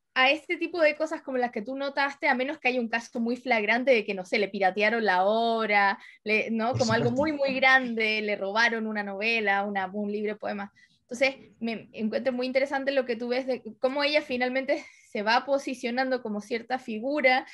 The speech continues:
Speaker 1: que toma una posición respecto a eventos, eh, históricos, sociales que están aconteciendo, ¿no? Y, y me imagino el susto que le ha haber dado también cuando murió, de dejarle como dejó toda su, sus derechos de autor y qué sé yo a, a,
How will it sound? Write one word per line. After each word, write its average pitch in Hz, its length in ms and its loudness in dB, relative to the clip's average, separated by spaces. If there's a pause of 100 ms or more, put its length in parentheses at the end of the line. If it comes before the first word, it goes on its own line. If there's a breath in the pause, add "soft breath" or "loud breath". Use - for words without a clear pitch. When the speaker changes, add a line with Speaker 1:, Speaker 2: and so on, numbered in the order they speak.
(260 loud breath)
Speaker 1:
que 233 120 0
toma 262 240 -2
una 294 220 2
posición 247 840 0
respecto 240 480 -4
a 208 180 4
eventos, 233 640 -4 (380 soft breath)
eh, 208 420 0
históricos, 226 680 -4
sociales 233 800 -2
que - 80 -12
están 226 220 -2
aconteciendo, 233 1000 -6
¿no? 240 360 -8
Y, 208 440 -6 (260 loud breath)
y 233 80 0
me 240 80 2
imagino 240 320 0
el 381 60 0
susto 320 320 -4
que 247 80 -2
le 233 80 0
ha 226 60 2
haber 240 140 2
dado 247 240 0
también 214 320 -4
cuando 233 240 -4
murió, 202 480 -2
de 220 320 -2
dejarle 214 560 -4
como 202 260 -4
dejó 220 400 -6
toda 226 260 -2
su, 196 400 -6 (420 soft breath)
sus 233 200 -4
derechos 220 360 -2
de 220 60 0
autor 220 260 -4
y 233 80 -8
qué 214 100 -8
sé 214 180 -6
yo 214 180 -4
a, 208 260 0
a, 202 440 -6